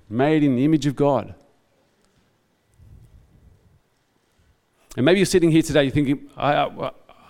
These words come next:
I, I don't know what this means. Like, you're talking about being reconciled to God. You're talking about being a follower of Jesus. I don't know what that means. I want to know more." And maybe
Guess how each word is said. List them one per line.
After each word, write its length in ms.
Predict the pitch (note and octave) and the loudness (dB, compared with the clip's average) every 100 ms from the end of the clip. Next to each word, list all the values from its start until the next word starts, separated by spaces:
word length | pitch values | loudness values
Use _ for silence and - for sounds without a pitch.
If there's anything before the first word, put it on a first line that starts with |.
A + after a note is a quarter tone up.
| - | -20
I, 140 | B2+ C3+ - | -16 -12 -4
I 60 | |
don't 120 | D3 A3+ | -2 0
know 60 | |
what 100 | A#3 | 0
this 140 | E3 C3 | 0 2
means. 320 | F#3+ C3 G#2+ | 2 2 0
Like, 240 | C#3 D3 | 0 -2
you're 80 | C#3+ | -6
talking 180 | F#3+ A3+ | -4 2
about 160 | F3+ | 2
being 180 | C#3+ E3 | 2 0
reconciled 540 | D3 E3+ F3 - D3+ C#3+ | 0 0 -2 0 2 2
to 60 | |
God. 300 | C#3 C#3+ C#3+ - - - - | 0 2 2 -2 -18 -14 -6
You're 80 | |
talking 180 | C3 G3+ | -2 2
about 140 | F#3+ D3+ | 2 2
being 100 | D#3 | 0
a 60 | |
follower 340 | - E3 D#3 D3 | 0 0 2 0
of 100 | A#2 | 0
Jesus. 400 | D3 D#3+ B2+ A2 | 0 2 0 -4
I 80 | D3 | -8
don't 220 | C3+ F#3+ | -2 0
know 80 | A3 | 2
what 220 | F#3 C#3 | 2 2
that 200 | C#3+ C3 | 0 0
means. 380 | C#3+ E3+ B2 A2 - - _ _ _ C#3 | 2 0 0 -8 -16 -20 _ _ _ -4
I 60 | |
want 120 | E3+ | 0
to 60 | G3 | 2
know 180 | F3+ D3+ | 2 0
more." 420 | D3 F3+ B2+ F#2+ - - | 0 0 -2 -6 -14 -2
And 100 | D#3 | 2
maybe 400 | E3+ F3+ E3 C3+ | 2 4 2 0